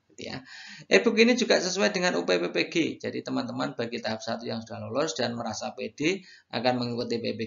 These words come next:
G, maka teman-teman bisa mempersiapkan untuk U P P P G. Pasangnya begini teman-teman, ketika teman-teman sudah melakukan kegiatan P P G itu untuk belajar sudah tidak ada cukup waktu karena kegiatan kuliahnya sangat padat sekali gitu ya.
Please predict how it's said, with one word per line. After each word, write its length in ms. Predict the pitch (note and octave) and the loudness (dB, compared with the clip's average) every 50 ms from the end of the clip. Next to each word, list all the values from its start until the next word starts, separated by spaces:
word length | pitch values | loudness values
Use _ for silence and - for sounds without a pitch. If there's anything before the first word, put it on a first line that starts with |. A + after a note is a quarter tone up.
| A2+ | -6
G, 20 | - D#3+ | -8 -8
maka 240 | D#3 D3 C3+ C3+ C3+ | -6 -6 -6 -6 -6
teman-teman 420 | C3 B2+ A#2+ A#2+ A#2 B2+ C#3 C#3 B2 | -8 -8 -8 -6 -6 -6 -6 -6 -8
bisa 180 | C3 - - A#2 A#2 | -8 -8 -8 -8 -6
mempersiapkan 640 | A2+ A2+ A2+ A2+ - - G#2+ G#2 G#2 - - C3+ - | -4 -4 -6 -6 -6 -8 -10 -10 -8 -8 -6 -6 -4
untuk 240 | - A#2 A2 A#2 - | -4 -4 -2 -2 -4
U 80 | A#2 | -4
P 160 | A2+ - A#2 A2+ | -4 -2 -4 -4
P 160 | - A2+ - | -4 -6 -6
P 60 | - A2 G#2+ | -6 -8 -8
G. 60 | - - G#2 - _ _ _ _ _ _ | -8 -12 -16 -16 _ _ _ _ _ _
Pasangnya 400 | - A2+ A2+ A#2+ C3+ F3 F#3 F#3 | 2 2 4 6 8 6 6 6
begini 320 | C3 B2 C#3+ E3+ E3+ D#3+ | 6 4 4 4 4 4
teman-teman, 560 | C3 C3 B2 A#2+ A#2 A2+ A2 A2 A2 G#2+ G#2+ - - - - _ | 4 4 2 2 2 0 0 -2 -4 -8 -10 -12 -16 -20 -20 _
ketika 320 | - - B2+ C3+ C#3+ D3+ D#3 D#3 | -2 0 0 4 4 6 6 6
teman-teman 420 | D3+ D3+ D3 D3 D3+ D#3 D#3 D#3 | 6 4 2 4 4 2 2 2
sudah 240 | D#3 C#3 - C#3 C3+ | 0 -4 -2 -2 0
melakukan 560 | C3+ C3 C3 B2+ B2 A#2+ A#2+ B2+ B2+ B2+ B2+ | 2 2 2 2 2 0 0 0 0 0 0
kegiatan 480 | B2+ A#2+ - B2 A#2 A2+ A#2 A2+ A2+ A2+ | -4 -4 -2 0 0 2 2 0 0 0
P 80 | A2 | -2
P 80 | G#2+ A2 A2+ | -2 -2 -4
G 100 | A2 - C3 B2+ B2+ | -4 -2 -2 -2 0
itu 80 | C3 D#3 | 0 -2
untuk 320 | D#3+ D#3 - - - - | -2 -2 -2 -4 -2 -2
belajar 400 | B2+ A#2 A2 G#2 - C#3+ D3 C#3+ | 0 0 0 0 0 -2 -2 -2
sudah 400 | - A#2+ - - A#2+ D3 - - _ _ _ _ _ _ _ _ | -6 -8 -4 -4 -4 -4 -4 -10 _ _ _ _ _ _ _ _
tidak 320 | - A2 - C3 G#2+ A2+ A2+ | -4 0 2 2 2 2 2
ada 80 | A#2+ | 0
cukup 400 | A2 - - - G#2+ A2 A2 A2 | -2 -2 -4 -4 -4 -4 -4 -4
waktu 240 | G#2+ - - A2+ A2 | -6 -6 -6 -6 -4
karena 240 | A2 A2+ A#2+ C3+ C#3 | -2 -2 0 -2 -2
kegiatan 480 | C#3+ C#3 - - A#2 A#2 A2+ A#2+ A#2+ | -4 -4 -2 0 0 0 2 0 0
kuliahnya 480 | A#2+ A#2+ A#2 A2+ A2+ A2+ A#2 C3+ C3+ C3 | 0 0 0 0 -2 -2 -2 -4 -4 -4
sangat 400 | - - - G#2 A#2 A#2 A#2 A#2 | -6 -6 -6 -6 -6 -6 -6 -6
padat 240 | A2+ A#2 A2+ A2+ A2 | -8 -6 -6 -2 -2
sekali 400 | - - - A2 G#2+ G2+ - - _ _ _ | -2 -2 -2 -6 -8 -8 -12 -18 _ _ _
gitu 320 | _ A#2 A2+ - - - | _ -18 -16 -12 -12 -8
ya. 240 | A2+ B2 D#3 D#3+ - | -8 -8 -8 -8 -14